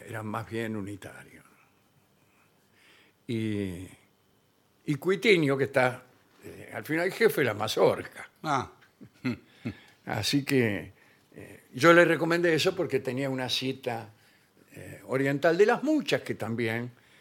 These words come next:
Speaker 1: tienen estas canciones de Blomberg y Maciel que cantaba Corsini. Dale.
Speaker 2: Eh, Ana,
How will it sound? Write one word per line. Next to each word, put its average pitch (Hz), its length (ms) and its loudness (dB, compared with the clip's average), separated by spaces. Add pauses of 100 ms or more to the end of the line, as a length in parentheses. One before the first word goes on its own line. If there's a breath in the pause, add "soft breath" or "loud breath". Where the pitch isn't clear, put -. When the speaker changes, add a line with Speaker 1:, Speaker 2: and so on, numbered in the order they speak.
(120)
Speaker 1:
tienen 123 320 0
estas 120 240 -2
canciones 107 680 -8 (300)
de 117 380 0
Blomberg 123 640 2
y 113 80 -4
Maciel 120 540 -2
que 98 100 -14
cantaba 101 340 -6
Corsini. - 600 -12 (160)
Dale. - 200 -8 (2000 soft breath)
Speaker 2:
Eh, 131 840 4 (120)
Ana, 226 600 8